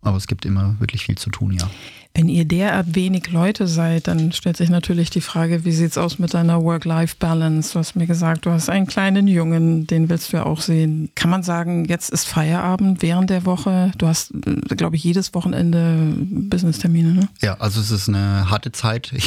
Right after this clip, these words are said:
Speaker 1: Ich sag, ich hab keine Work-Life-Balance, ich hab eine Work-Work-Balance, denk ich mir manchmal. Ich versuche, zumindest unter der Woche immer pünktlich aus dem Büro zu gehen, damit man zumindest noch eine Stunde mit seinem Sohn hat, ja.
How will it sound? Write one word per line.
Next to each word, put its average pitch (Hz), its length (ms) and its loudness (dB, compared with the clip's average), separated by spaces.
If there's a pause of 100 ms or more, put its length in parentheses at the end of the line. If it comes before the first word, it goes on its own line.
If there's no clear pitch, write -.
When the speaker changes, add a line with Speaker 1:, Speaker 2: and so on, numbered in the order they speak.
Speaker 1:
Ich 113 140 0
sag, 117 240 -2
ich - 80 -12
hab - 100 -2
keine 110 240 0
Work-Life-Balance, 113 720 0
ich 110 100 0
hab - 160 -2
eine 110 120 0
Work-Work-Balance, 113 920 0 (340)
denk 113 160 2
ich 123 100 -6
mir 120 100 2
manchmal. 113 520 0 (480)
Ich - 140 -4
versuche, 123 1040 0
zumindest 120 340 0
unter 139 240 0
der 113 160 0
Woche 120 240 -2
immer 117 200 0
pünktlich 123 380 -2
aus 113 160 -2
dem 110 200 0
Büro 110 280 0
zu - 160 -2
gehen, 123 360 2
damit 113 260 -2
man 117 140 0
zumindest 117 400 0
noch 104 120 0
eine 107 280 0
Stunde 113 400 0
mit 110 160 -2
seinem 98 240 0
Sohn 110 340 2
hat, 127 220 -2
ja. 110 300 0